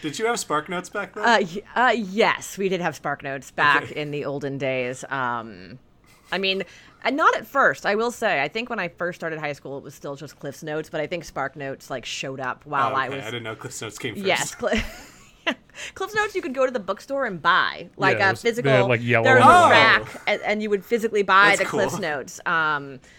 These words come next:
Speaker 2: yes,
Speaker 1: Oh, I didn't
Speaker 2: and
Speaker 1: know.
Speaker 2: so when I, um, I got, like, a really good grade on a paper, um, that I wrote about Wuthering Heights that was based entirely on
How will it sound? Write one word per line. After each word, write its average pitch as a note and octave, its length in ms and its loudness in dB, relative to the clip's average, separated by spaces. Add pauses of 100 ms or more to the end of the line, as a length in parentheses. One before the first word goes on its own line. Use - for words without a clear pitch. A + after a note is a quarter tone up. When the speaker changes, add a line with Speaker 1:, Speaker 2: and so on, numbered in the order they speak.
(200)
Speaker 2:
yes, - 420 -4
Speaker 1:
Oh, A2+ 100 -8
I G#3 140 -6
didn't G3 180 -2
Speaker 2:
and - 0 -
Speaker 1:
know. G#3+ 120 -4
Speaker 2:
so F#3+ 340 0
when F#3 140 -4
I, F3+ 480 -4
um, C3+ 480 -8
I F3 80 -6
got, G#3+ 180 -4
like, A3 120 -4
a E3 100 -4
really D3 680 -4
good C#3+ 260 -6
grade C#3+ 240 -6
on C#3 100 -8
a C3+ 60 -10
paper, C3+ 580 -8
um, A#2+ 320 -4
that C3 100 -6
I C3+ 100 -2
wrote C3+ 180 -6
about B2+ 220 -2
Wuthering B2+ 360 -6
Heights B2+ 340 -6
that - 120 -14
was B2 100 -14
based B2 240 -12
entirely B2+ 400 -10
on E3+ 340 -12